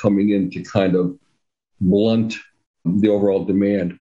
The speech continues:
Although just recently in the last several days, we have seen the spot price of propylene come down quite a bit. So I think that we actually hit the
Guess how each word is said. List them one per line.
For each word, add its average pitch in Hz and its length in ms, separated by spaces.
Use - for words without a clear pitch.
Although 110 220
just 113 240
recently 117 400
in 98 80
the 98 60
last 98 320
several 95 320
days, 101 260
we 101 120
have 107 180
seen 101 360
the 92 320
spot - 440
price 98 220
of 85 80
propylene 110 520
come 98 220
down 90 260
quite 90 220
a - 20
bit. 87 240
So 90 180
I - 40
think 110 180
that 90 100
we 92 200
actually 95 560
hit 131 200
the 87 220